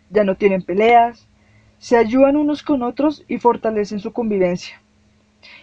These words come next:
y con ellos el proceso de la fundación. La reflexión que dejo no, no es tener miedo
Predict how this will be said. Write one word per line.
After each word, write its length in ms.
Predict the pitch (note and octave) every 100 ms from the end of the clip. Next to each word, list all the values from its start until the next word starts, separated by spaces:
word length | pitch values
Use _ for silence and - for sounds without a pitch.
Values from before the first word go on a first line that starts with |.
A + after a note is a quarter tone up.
| -
y 100 | A3+
con 240 | - G#3 G#3+
ellos 400 | A3+ C4 C4 _
el 160 | - G#3+
proceso 400 | G#3 G3 F3+ F3+
de 80 | F3+
la 80 |
fundación. 500 | E3+ F#3 E3+ F3+ F#3 - _ _ _ _ _ _ _ _ _ _ _ _ _ _ _ _ _ _ _ _ -
La 140 | A#3
reflexión 560 | C4+ C4+ C#4+ C#4 D#4 D#4
que 160 | F4+ F4
dejo 420 | E4+ D4 D#4 C#4+ -
no, 340 | - A3 A3+ - _
no 200 | A3+ B3
es 120 | B3+ -
tener 300 | C4 B3+ B3+
miedo 500 | B3+ B3+ C4 C4+